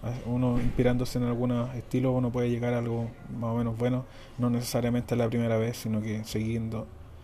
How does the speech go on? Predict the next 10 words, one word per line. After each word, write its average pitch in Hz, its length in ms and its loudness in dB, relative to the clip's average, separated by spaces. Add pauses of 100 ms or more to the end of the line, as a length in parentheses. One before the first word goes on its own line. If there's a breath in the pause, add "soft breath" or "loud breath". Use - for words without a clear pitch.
(320 loud breath)
seguir 117 360 0
intentándolo. 113 600 -2 (600)
Eh, 101 600 -6 (760 loud breath)
luego 131 220 8
tenemos 135 400 6
en 117 120 2
Bélgica, 135 680 4
a, 107 840 0
en 110 160 -2
Lovaina, 135 580 2